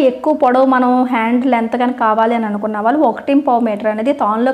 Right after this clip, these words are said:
కటింగ్ చేయించేసుకుంటే కనుక మీకు అసలు ఎక్కడ క్లాత్ తక్కువ కాకుండా ఉంటుందన్నమాట. నేనైతే ఒక మీటర్ క్లాత్ తీసుకున్నానండి. పొడవేమో పదిహేను ఇంచీలు. మనకి లెంత్ ఎప్పుడైతే పెరిగిందో అప్పుడు ఏంటంటే మనకి క్లాత్ ఎక్కువ పడుతుంది అనమాట. చెస్ట్ ఏమో నలభై నాలుగు,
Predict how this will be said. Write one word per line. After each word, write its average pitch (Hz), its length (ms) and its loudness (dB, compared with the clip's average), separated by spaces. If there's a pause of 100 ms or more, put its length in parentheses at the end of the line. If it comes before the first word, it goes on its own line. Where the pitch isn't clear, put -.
కటింగ్ 220 260 -4
చేయించేసుకుంటే 208 680 -4
కనుక 226 160 -2 (460)
మీకు 247 180 2
అసలు 240 180 -2
ఎక్కడ 262 160 -2 (100)
క్లాత్ 226 340 0
తక్కువ 226 300 -2
కాకుండా 226 340 -2
ఉంటుందన్నమాట. 202 480 -6 (380)
నేనైతే 269 280 4 (120)
ఒక 240 180 2
మీటర్ 240 320 0
క్లాత్ 214 180 0 (120)
తీసుకున్నానండి. 220 640 -2 (420)
పొడవేమో 294 500 4
పదిహేను 226 380 0
ఇంచీలు. 202 340 -2 (340)
మనకి 277 280 2
లెంత్ 277 280 4
ఎప్పుడైతే 277 340 2 (100)
పెరిగిందో 247 480 4
అప్పుడు 233 240 0
ఏంటంటే 226 400 0
మనకి 294 240 -2
క్లాత్ 240 260 2
ఎక్కువ 240 240 -2
పడుతుంది 190 300 -4
అనమాట. 190 240 -8 (1080)
చెస్ట్ 247 300 2
ఏమో 294 120 4 (100)
నలభై 214 320 0
నాలుగు, 202 260 0